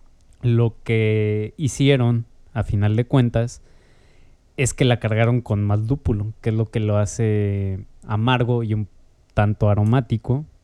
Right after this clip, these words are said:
O sea, la malta la hace aromática, pero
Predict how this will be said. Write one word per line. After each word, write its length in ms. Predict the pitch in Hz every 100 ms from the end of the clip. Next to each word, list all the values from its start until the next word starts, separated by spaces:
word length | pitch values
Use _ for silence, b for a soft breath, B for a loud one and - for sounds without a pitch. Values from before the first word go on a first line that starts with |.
| _ - -
O 80 | 104
sea, 140 | 107
la 120 | 107
malta 360 | 107 113 110 113
la 100 | 107
hace 220 | 104 113
aromática, 840 | 104 104 107 107 123 120 - 117 131
pero 380 | - 107 113 117